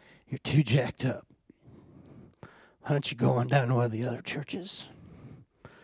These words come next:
And then, and then when they help you a little bit, and I've been able to, to, to recuperate,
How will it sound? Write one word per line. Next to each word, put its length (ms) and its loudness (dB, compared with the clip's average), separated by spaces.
And 100 2
then, 300 4
and 120 2
then 140 10
when 140 6
they 160 8
help 320 8
you 100 8
a 20 4
little 220 8
bit, 320 6
and 100 -2
I've 180 6
been 160 6
able 260 6
to, 320 2
to, 300 2
to 180 4
recuperate, 800 6